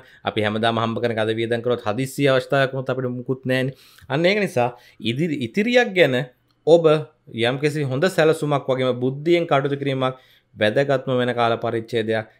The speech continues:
මුදල් හම්බෙනවා, වියදම් වෙනවා. ඒවා අවශ්‍යද අනවශ්‍යද කියන එක නෑ. අවශ්‍ය වියදම් ගොඩක් ඔබට මගහැරෙන තත්ත්වකුත් පෙන්නුම් කරනවා මේ කාල සීමාව තුළ. ඒ නිසා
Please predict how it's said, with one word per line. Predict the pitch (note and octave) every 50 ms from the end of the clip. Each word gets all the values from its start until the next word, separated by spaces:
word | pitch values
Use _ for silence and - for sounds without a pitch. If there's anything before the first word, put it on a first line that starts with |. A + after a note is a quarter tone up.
| _ -
මුදල් | A2 A2 A#2+ C3+ C#3 C#3
හම්බෙනවා, | C#3 D3 C#3 C#3 C#3 C#3 C3+ C#3 E3+ E3+ D3
වියදම් | B2+ A#2+ A2+ G#2+ G#2 G2+ G2
වෙනවා. | G2 F#2+ G2 F#2+ F#2+ - _ _ -
ඒවා | - B2+ A#2+ B2 B2 A2+
අවශ්‍යද | A2+ B2+ C#3 C#3 - D#3 D3+
අනවශ්‍යද | D3+ D3 C3 C3 C3+ C#3 C3+ - C#3
කියන | C3+ C3 B2+
එක | B2 C3
නෑ. | A#2+ A2 G#2+ - - - _
අවශ්‍ය | - A2+ B2+ E3 F#3 F3+ - G#3 G3
වියදම් | F#3+ G3+ G3+ G3 G#3 A3+ A#3+ G3
ගොඩක් | D#3+ D#3+ F3 F#3 F3+ - -
ඔබට | E3 E3 E3 F3+ F3+
මගහැරෙන | E3 D3+ D3 D3+ D3+ E3 D3 C#3 C#3+
තත්ත්වකුත් | C#3 C#3 C3+ - C3+ C3+ D3+ D3
පෙන්නුම් | - - B2+ B2 A#2+
කරනවා | A#2+ A#2+ A#2+ A#2 A2+
මේ | A#2 A#2 A2+
කාල | A2 A2+ A2 G#2+ G#2+
සීමාව | G#2 A2+ G#2+ G#2
තුළ. | G#2+ A2
ඒ | A2+ C#3 D#3
නිසා | D#3+ C#3 C3 A#2